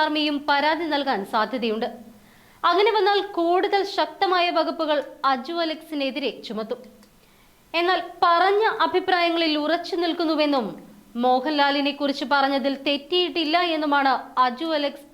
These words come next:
ജാമ്യത്തിൽ ഇറങ്ങിയ ശേഷം പ്രതികരിച്ചത്. മോഹൻലാൽ വയനാട്ടിലെ ദുരന്ത മേഖലയിൽ പോയത് ശരിയായില്ല എന്ന അഭിപ്രായത്തിൽ ഉറച്ചു നിൽക്കുകയാണ്. ചെകുത്താൻ പേജുകളിലടക്കം ഇനിയും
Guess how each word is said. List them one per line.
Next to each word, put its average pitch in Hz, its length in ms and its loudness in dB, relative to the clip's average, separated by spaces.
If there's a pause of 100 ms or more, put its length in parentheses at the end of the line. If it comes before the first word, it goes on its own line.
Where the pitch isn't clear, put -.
(140)
ജാമ്യത്തിൽ 302 560 -2
ഇറങ്ങിയ 302 340 -2
ശേഷം 254 300 -6
പ്രതികരിച്ചത്. 214 560 -4 (960)
മോഹൻലാൽ 240 420 4 (220)
വയനാട്ടിലെ 285 680 2
ദുരന്ത 320 340 0
മേഖലയിൽ 302 440 -2
പോയത് 294 260 -2 (120)
ശരിയായില്ല 311 600 0 (200)
എന്ന 285 120 -2 (180)
അഭിപ്രായത്തിൽ 277 560 -4 (260)
ഉറച്ചു 254 320 -4
നിൽക്കുകയാണ്. 220 500 -2 (1040)
ചെകുത്താൻ 392 580 2
പേജുകളിലടക്കം 349 840 2 (220)
ഇനിയും 320 300 -2